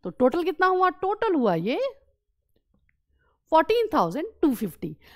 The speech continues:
फ़ोर्टीन थाउजेंड टू फिफ्टी का इन्होंने टोटल खर्चा किया, ठीक है। और चीज़ें कितनी खरीदी? फ़ाइव, फ़ोर and ट्वेल्व, यानी कि कितना हो गया? बारह चार सोलह और पाँच इक्कीस। इक्कीस आइटम्स इन्होंने खरीदे हैं। तो कह रहे हैं, "What is the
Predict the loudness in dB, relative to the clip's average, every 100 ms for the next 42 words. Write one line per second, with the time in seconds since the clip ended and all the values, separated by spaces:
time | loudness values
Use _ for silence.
0 | _ _ 4 4 4 -4 -4 0 4 4
1 | 4 -2 -2 -2 -2 -4 -4 -4 -2 0
2 | 0 0 -2 -4 -4 -4 -4 -6 -6 -6
3 | -4 -6 -6 -16 -12 -6 -2 0 -2 -8
4 | -10 2 4 4 2 0 0 -4 -6 -2
5 | 0 0 -2 2 4 4 2 -2 -4 2
6 | 2 2 0 -2 -2 -2 -4 -12 -4 0
7 | 0 -4 -20 _ _ -2 0 0 -4 -2
8 | 0 2 2 2 2 4 2 2 0 -2
9 | -2 -2 2 2 2 0 -4 0 0 2
10 | 0 -4 -20 _ _ _ _ _ _ -8
11 | -8 -10 -10 -10 _ _ _ -12 -12 _
12 | -4 -2 2 2 2 0 -2 -4 -4 -4
13 | -2 -2 0 -2 -4 -6 -12 _ -10 2
14 | 2 4 2 0 2 2